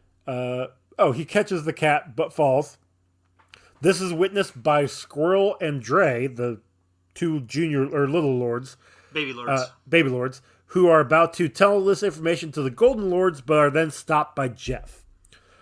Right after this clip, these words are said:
Speaker 1: So, which adds to when, at the very end, they stand up for him.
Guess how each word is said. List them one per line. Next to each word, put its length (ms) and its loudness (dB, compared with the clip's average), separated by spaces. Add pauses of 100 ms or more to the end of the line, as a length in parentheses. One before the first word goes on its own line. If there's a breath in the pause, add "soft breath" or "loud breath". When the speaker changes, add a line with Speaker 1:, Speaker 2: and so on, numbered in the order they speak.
Speaker 1:
So, 120 -6
which 320 2 (200 soft breath)
adds 380 4
to 220 -4
when, 600 0 (840 soft breath)
at 80 -4
the 60 0
very 280 2
end, 320 6
they 120 4
stand 380 -2
up 220 2
for 160 -6
him. 300 -12